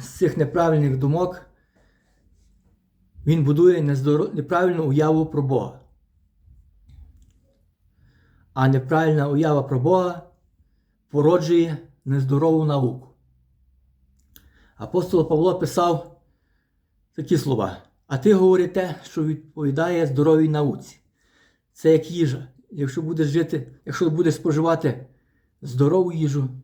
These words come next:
то тоді будеш сильним і здоровим. Якщо ж будеш споживати нездорову їжу, то тоді можеш захворіти і померти.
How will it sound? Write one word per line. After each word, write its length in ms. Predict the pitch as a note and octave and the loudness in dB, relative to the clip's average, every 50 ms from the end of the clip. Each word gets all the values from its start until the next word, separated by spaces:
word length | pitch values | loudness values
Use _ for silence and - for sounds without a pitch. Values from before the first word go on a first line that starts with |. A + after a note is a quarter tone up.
| _ _ _ _ - | _ _ _ _ -18
то 80 | D3+ | -12
тоді 240 | C3 D#3+ C#3+ C3+ E3+ | -8 -8 -6 -4 -2
будеш 320 | D3+ D#3+ D3 C#3+ C3 - | 0 0 0 0 -2 -2
сильним 320 | - D#3 D3+ D3 D3+ G3 - | 0 0 2 2 0 -2 -4
і 100 | D3 C3+ | -6 -6
здоровим. 420 | C3 C3+ C3 B2+ C3 B2+ - - - _ _ _ _ _ _ _ _ _ _ _ _ _ _ _ _ _ - | -4 -4 -4 -4 -4 -8 -10 -14 -20 _ _ _ _ _ _ _ _ _ _ _ _ _ _ _ _ _ -12
Якщо 240 | - G3 G3 - F#3 | -10 -8 -2 -2 0
ж 60 | D#3 | 0
будеш 280 | D3 F3 F3+ E3+ D#3 B2+ | 2 0 0 0 0 -2
споживати 800 | - - - C#3+ C#3+ D#3 D#3+ E3 D#3+ D#3+ - C#3 A#2 - - - _ _ _ _ _ - | -2 -4 -4 -2 0 2 2 0 0 0 0 -2 -2 -4 -10 -20 _ _ _ _ _ -10
нездорову 640 | - C3+ C#3 C3 B2 B2+ D#3 D3 D#3 G3 G#3+ G#3+ G#3 | -6 -2 -2 -2 -2 0 2 2 2 2 2 2 0
їжу, 320 | F#3 E3 D3+ C#3+ C#3 C3 B2+ - - - _ _ _ _ _ _ | 0 0 -2 -2 -4 -8 -10 -16 -20 -20 _ _ _ _ _ _
то 100 | - D3 | -14 -10
тоді 160 | C3 C#3+ D#3+ | -8 -4 -4
можеш 300 | D#3 D3 E3 F3 D#3+ D#3 | -2 -2 0 0 -2 -2
захворіти 600 | C#3 D3 C3 B2+ A#2+ C3 C#3+ D#3+ F3 E3+ F3+ D#3+ | -2 -2 -2 -2 0 0 2 2 0 0 0 0
і 60 | D3 C3 | 0 0
померти. 540 | - D3+ C#3+ C3+ C3 A2+ A2+ - - - | 0 0 2 2 0 0 -2 -8 -16 -20